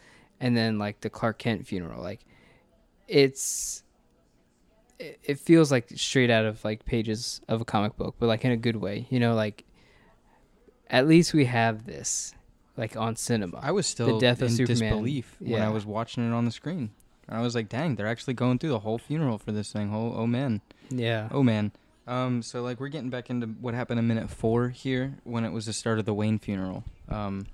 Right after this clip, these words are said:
Speaker 2: same kind of thing, them walking in the line.
Speaker 1: Yeah.
Speaker 2: So we're gonna be getting a lot of that. There's gonna be, like, some more things later on in the week that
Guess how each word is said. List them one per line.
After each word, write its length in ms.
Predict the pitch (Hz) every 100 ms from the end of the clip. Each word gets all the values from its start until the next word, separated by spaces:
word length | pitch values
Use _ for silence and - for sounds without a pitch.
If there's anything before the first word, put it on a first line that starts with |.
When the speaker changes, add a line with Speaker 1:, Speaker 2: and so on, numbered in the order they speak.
| - - - - - - -
Speaker 2:
same 200 | - 120
kind 160 | 113 104
of 60 | 101
thing, 220 | 104 101
them 260 | 107 104 104
walking 500 | 101 - 104 104 104
in 80 | 107
the 60 |
line. 300 | 107 104 101
Speaker 1:
Yeah. 640 | 135 202 233 214 127 - - - - - - - _ - -
Speaker 2:
So 220 | - 107
we're 120 | 120
gonna 120 | 123
be 100 | 120
getting 220 | 117 104 117
a 80 | 113
lot 160 | 110
of 60 | 110
that. 220 | 110 104
There's 140 | 117
gonna 140 | 120 113
be, 80 | 107
like, 220 | 104 -
some 120 | 110
more 160 | 110 110
things 380 | - 110 107 -
later 280 | 110 107
on 100 | 107
in 80 | 107
the 80 | 107
week 220 | 110 104
that 220 | 107 107